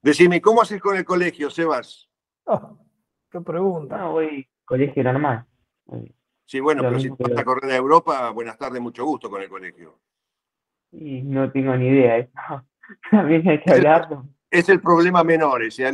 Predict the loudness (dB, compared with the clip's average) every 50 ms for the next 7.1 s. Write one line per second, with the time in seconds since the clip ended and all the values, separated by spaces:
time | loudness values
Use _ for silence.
0 | -4 -2 0 2 2 2 2 0 -2 -2 -2 -4 -4 -4 -4 -4 -4 -2 -2 -2
1 | -2 -2 -4 -2 -2 -2 0 -2 -2 -4 -2 -2 -2 -2 -2 -4 -10 -10 -12 -14
2 | -12 -2 -2 -2 0 0 -2 -6 -6 -6 -2 -2 -2 0 0 -4 -4 -2 -2 -2
3 | -4 -6 -6 -2 0 2 4 4 4 4 2 2 2 2 0 0 -2 -8 -16 _
4 | _ _ -4 2 4 8 8 10 10 8 8 6 6 4 4 4 2 2 0 -2
5 | -4 -2 -2 0 0 0 0 0 -2 -4 -4 -2 -2 -2 0 -2 -4 -6 -4 -6
6 | -4 -2 -2 -2 -2 -2 -6 -6 -4 -6 -6 -4 -6 -6 -8 -8 -8 -8 -8 -10
7 | -10 -14